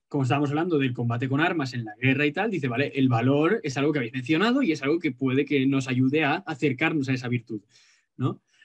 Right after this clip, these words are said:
Del mismo modo que a lo mejor, eh, para llegar a la idea del bien esta, deberíamos intentar dividir ese, ese trabajo y dividirlo en pequeños diálogos que nos vayan organizando el camino hasta llegar ahí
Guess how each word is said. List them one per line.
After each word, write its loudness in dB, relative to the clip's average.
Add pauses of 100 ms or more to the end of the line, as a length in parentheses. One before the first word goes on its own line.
(380)
Del 4
mismo 4
modo 6
que 0
a 4
lo 4
mejor, 0
eh, 2
para 0
llegar 0
a 2
la 0
idea -2
del 2
bien -2
esta, -8 (220)
deberíamos 2
intentar 0
dividir 6 (280)
ese, -2
ese -4
trabajo 0 (240)
y 2
dividirlo 6
en 0
pequeños 0
diálogos 2
que -4
nos -2
vayan 0
organizando 2
el 0
camino 2 (160)
hasta -6
llegar 2
ahí 0